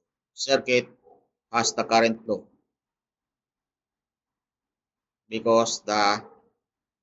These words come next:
circuit is closed. When I stop pressing, the astern button,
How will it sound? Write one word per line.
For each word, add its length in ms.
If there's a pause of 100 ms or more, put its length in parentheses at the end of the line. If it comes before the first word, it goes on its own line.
(300)
circuit 600
is 240
closed. 460 (400)
When 200
I 240
stop 640
pressing, 600 (680)
the 60
astern 500
button, 500